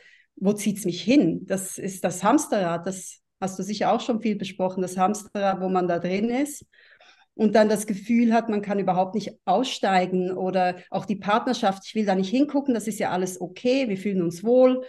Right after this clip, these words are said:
ähm, und, und wegen den Kindern, wir bleiben jetzt zusammen. Das sind ja so viele kleine Aspekte, auch der Job, ich reg mich jeden Tag auf. Aber ich kann ja nicht raus, weil ich eine Familie ernähren muss. Und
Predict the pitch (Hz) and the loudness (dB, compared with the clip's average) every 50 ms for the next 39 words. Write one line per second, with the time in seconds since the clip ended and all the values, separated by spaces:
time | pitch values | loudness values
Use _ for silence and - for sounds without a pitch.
0 | - - _ _ - - 190 190 190 190 190 190 185 165 175 202 190 190 - 202 | -14 -20 _ _ -4 0 2 4 4 4 4 2 0 0 -2 -2 -2 -2 -2 -2
1 | 190 185 180 196 202 196 185 175 175 170 - 254 262 277 262 247 247 226 220 226 | -2 0 2 2 2 2 2 0 0 0 2 4 6 6 8 8 6 6 4 2
2 | 220 190 185 175 185 185 190 185 190 175 180 - - - 185 185 190 185 202 240 | 0 0 -2 0 2 2 2 2 0 -2 -4 -6 -10 -10 -6 -2 0 0 2 4
3 | 262 254 226 202 202 - 220 202 190 190 208 240 233 - - 254 262 262 254 240 | 2 2 2 0 -2 -2 -2 0 0 0 -2 -2 -4 -4 -2 -2 2 2 2 2
4 | 226 220 - - - 226 190 214 240 254 262 247 240 - - 202 196 - - - | 0 -2 -6 -4 -4 -2 0 0 0 2 2 0 0 -2 -4 -4 -6 -4 -4 -4
5 | 226 240 - - - - - 190 - - 226 208 208 - - 254 254 254 254 - | -6 -6 -6 -6 -4 -2 -2 -2 -2 -2 -4 -4 -4 -4 0 0 0 0 0 -4
6 | - 190 - 208 220 233 220 220 208 - 226 226 247 262 254 254 220 220 220 220 | -8 -8 -4 -2 -2 -2 0 -2 -2 -2 0 2 2 2 2 2 0 0 0 0
7 | 220 - 190 214 240 214 165 170 - - - _ _ _ _ _ _ _ _ _ | 0 0 2 2 2 0 -2 -4 -8 -14 -20 _ _ _ _ _ _ _ _ _
8 | _ _ _ _ _ - 185 208 214 208 208 - 208 233 262 277 269 262 247 254 | _ _ _ _ _ -2 0 2 2 0 -2 0 0 2 4 4 4 4 2 2
9 | 214 208 202 214 247 285 277 277 247 240 233 226 233 233 214 220 - 220 220 233 | 2 2 4 4 4 4 2 2 0 0 0 -2 -2 -4 -4 -2 -2 0 2 2
10 | 269 269 277 247 208 185 185 180 175 170 165 165 165 165 165 160 170 170 - - | 2 4 4 2 2 2 0 0 -2 -4 -4 -4 -4 -4 -2 -4 -4 -6 -8 -12
11 | - - _ _ _ _ _ _ _ _ _ _ _ _ _ _ - 202 208 208 | -16 -18 _ _ _ _ _ _ _ _ _ _ _ _ _ _ -2 0 0 2
12 | 208 196 - | 0 -2 -6